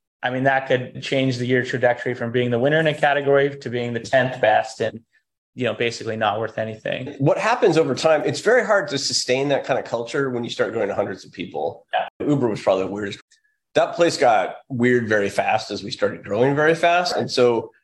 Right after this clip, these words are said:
Speaker 2: it's hard, you know, getting to hundreds of people, th-, and then thousands of people and maintaining that kind of culture of excellence is difficult.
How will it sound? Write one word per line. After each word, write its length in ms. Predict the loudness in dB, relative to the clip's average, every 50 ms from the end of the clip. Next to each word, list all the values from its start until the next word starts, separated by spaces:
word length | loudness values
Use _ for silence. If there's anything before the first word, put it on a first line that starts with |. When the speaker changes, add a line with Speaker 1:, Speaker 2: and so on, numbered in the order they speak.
| _ _ _ _ _
Speaker 2:
it's 180 | -4 -4 -2 -2
hard, 520 | 2 4 4 4 4 4 0 -2 -6 -4 0
you 60 | 0
know, 140 | 0 0 0
getting 300 | 0 0 2 2 2 2
to 80 | -2 -4
hundreds 400 | -2 0 0 0 -2 -4 -6 -8
of 80 | -6
people, 500 | -4 -4 -4 -2 0 2 2 2 2 2
th-, 140 | 2 2 2
and 100 | 2 0
then 160 | -2 -2 -2
thousands 520 | -4 -4 0 0 0 0 0 -4 -6 -6 -6
of 100 | -8 -6
people 320 | -6 -4 -2 0 2 2
and 100 | 2 2
maintaining 680 | 0 -4 -4 -4 -4 -2 0 0 2 2 2 2 2 2
that 180 | 0 0 -2
kind 160 | -2 -2 -2 -2
of 100 | -4 -8
culture 300 | -4 -4 -4 -2 -2 -4
of 80 | -4
excellence 460 | -4 -6 -4 0 0 0 0 0 -2
is 100 | -8 -10
difficult. 640 | -8 -10 -10 -10 -10 -8 -4 -4 -4 -4 -6 -12